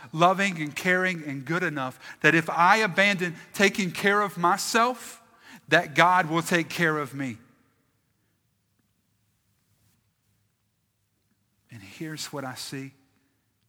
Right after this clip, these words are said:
as Jesus reveals to us the nature of the Father through this story, that you can always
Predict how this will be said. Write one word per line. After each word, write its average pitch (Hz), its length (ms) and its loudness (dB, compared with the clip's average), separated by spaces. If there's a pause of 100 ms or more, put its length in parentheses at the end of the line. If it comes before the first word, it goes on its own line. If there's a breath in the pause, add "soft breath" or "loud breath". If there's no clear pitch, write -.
(180)
as 117 180 -18
Jesus - 760 -16 (880)
reveals 127 580 -10
to 135 140 -12
us - 460 -12
the 131 100 -12
nature 123 420 -12
of 110 120 -14
the 113 100 -18
Father 120 420 -14 (160)
through 113 220 -14 (420 soft breath)
this 120 160 -16
story, 107 680 -12 (1500)
that 120 180 -20 (440)
you 127 120 -18
can 123 240 -20 (140)
always 120 760 -16